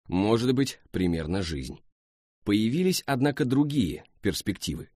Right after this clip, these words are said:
Оказалось, результаты научных исследований можно, кто бы подумал,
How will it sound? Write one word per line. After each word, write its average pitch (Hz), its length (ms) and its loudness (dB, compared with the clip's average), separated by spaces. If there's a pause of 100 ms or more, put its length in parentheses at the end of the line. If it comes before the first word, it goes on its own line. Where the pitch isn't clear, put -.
(360)
Оказалось, 101 600 0
результаты 107 640 0
научных 90 520 0
исследований 92 680 -4 (140)
можно, 131 580 4 (160)
кто 101 200 0
бы 90 100 2
подумал, 117 480 -2